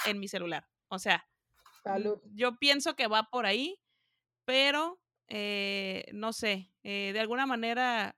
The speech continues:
Speaker 1: me, me reconforta un poco lo de que regresaron estos lunes de Liga M X femenil,
Speaker 2: <laughs>
Speaker 1: que por ahí nos querían robar los varones, pero no, es nuestro. Digo,
Speaker 2: Sí,
Speaker 1: ya,
Speaker 2: ya nos,
Speaker 1: ya,
Speaker 2: ya nos
Speaker 1: ya que nos
Speaker 2: roban
Speaker 1: pones el
Speaker 2: todo.
Speaker 1: lunes.
Speaker 2: Sí, exacto.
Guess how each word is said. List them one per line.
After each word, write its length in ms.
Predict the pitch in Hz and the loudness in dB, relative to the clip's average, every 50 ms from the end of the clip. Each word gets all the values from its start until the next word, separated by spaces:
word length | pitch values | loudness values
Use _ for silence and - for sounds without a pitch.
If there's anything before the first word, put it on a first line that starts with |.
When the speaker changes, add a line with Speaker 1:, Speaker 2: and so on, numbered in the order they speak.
| _ _ | _ _
Speaker 1:
me, 800 | - 226 233 233 226 226 226 226 220 220 220 214 208 214 208 - _ _ _ _ _ | -6 -2 2 4 4 4 4 2 2 0 -2 -4 -6 -8 -10 -16 _ _ _ _ _
me 100 | 233 247 | 0 0
reconforta 400 | 262 - 277 254 294 294 277 349 | 2 2 2 2 2 0 0 -2
un 100 | 339 302 | -4 -2
poco 400 | 294 285 277 - 359 392 415 - _ _ _ | -2 -2 -2 -2 -6 -6 -8 -12 _ _ _
lo 220 | 254 240 226 220 | -4 -2 -2 0
de 500 | 214 214 214 208 202 196 190 196 - - - | 0 0 0 0 0 -2 -4 -4 -6 -8 -8
que 100 | - 220 | -6 -4
regresaron 640 | 214 220 208 214 208 196 - 226 226 240 254 247 240 | -4 -2 -2 -2 -4 -2 0 2 2 2 2 0 -2
estos 260 | 233 - - 254 247 | -4 -6 -6 -6 -6
lunes 380 | 233 233 240 240 247 247 240 220 | -4 -4 -4 -2 -2 -4 -4 -4
de 160 | 220 208 190 | -6 -6 -6
Liga 260 | 185 202 220 214 226 | -6 -6 -4 -4 -4
M 140 | 226 220 226 | -4 -4 -6
X 180 | 214 - 226 - | -10 -10 -10 -10
femenil, 440 | 220 190 185 180 196 233 277 359 - | -8 -8 -6 -4 -4 -4 -6 -4 -4
Speaker 2:
<laughs> 340 | 214 - - 220 - - _ _ _ _ | -6 -4 -4 -6 -6 -8 _ _ _ _
Speaker 1:
que 100 | - 214 | -12 -6
por 160 | 214 226 214 | -2 0 2
ahí 80 | 202 214 | 2 2
nos 140 | 233 247 | 0 -2
querían 280 | - - 214 208 208 220 | -2 0 2 2 4 4
robar 440 | 226 240 247 233 233 233 240 247 262 | 6 6 10 12 12 12 12 12 10
los 160 | 269 269 262 | 6 6 8
varones, 420 | 247 220 208 208 214 226 254 294 | 8 8 8 8 6 4 2 0
pero 220 | - - 214 202 196 | 0 2 4 4 4
no, 240 | 202 214 214 214 - | 4 2 2 2 2
es 140 | 214 202 | 0 0
nuestro. 500 | 220 226 220 220 226 - - 269 311 330 - _ _ _ _ _ _ _ _ _ | 0 0 0 0 -2 -2 -4 -6 -6 -6 -10 _ _ _ _ _ _ _ _ _
Digo, 200 | - 294 302 262 | 0 2 4 6
Speaker 2:
Sí, 60 | 226 | 10
Speaker 1:
ya, 120 | 226 226 226 | 10 10 10
Speaker 2:
ya 60 | 226 | 10
nos, 80 | 277 | 10
Speaker 1:
ya, 80 | 233 240 | 8 8
Speaker 2:
ya 140 | 262 269 269 | 8 8 8
nos 120 | 285 285 294 | 8 8 8
Speaker 1:
ya 40 | |
que 20 | 277 | 8
nos 100 | 285 285 | 8 8
Speaker 2:
roban 140 | 285 285 285 | 8 8 6
Speaker 1:
pones 180 | 262 269 262 | 4 4 8
el 80 | 269 240 | 8 10
Speaker 2:
todo. 160 | 240 262 277 | 10 10 8
Speaker 1:
lunes. 340 | 285 311 349 453 427 - - _ | 10 10 8 8 8 2 -6 _
Speaker 2:
Sí, 160 | - 147 - | -16 -16 -14
exacto. 640 | - - - - - - - _ 240 247 294 294 _ | -16 -12 -8 -8 -8 -8 -2 _ 2 2 2 0 _